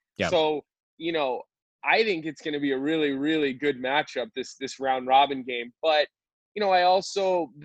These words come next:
Speaker 2: their, the season results don't concern me. Tampa's added pieces.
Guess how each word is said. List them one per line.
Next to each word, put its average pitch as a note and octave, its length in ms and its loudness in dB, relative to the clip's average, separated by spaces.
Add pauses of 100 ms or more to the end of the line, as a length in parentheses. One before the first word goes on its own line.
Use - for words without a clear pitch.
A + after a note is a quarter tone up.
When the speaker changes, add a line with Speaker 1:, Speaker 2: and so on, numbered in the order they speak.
(120)
Speaker 2:
their, D#3+ 240 0
the D3+ 120 -4
season F#3 520 -4
results D3 480 2
don't D3 200 0
concern B2+ 520 -2
me. D#3 300 0
Tampa's C#3+ 400 2
added C3+ 380 6
pieces. B2 680 -4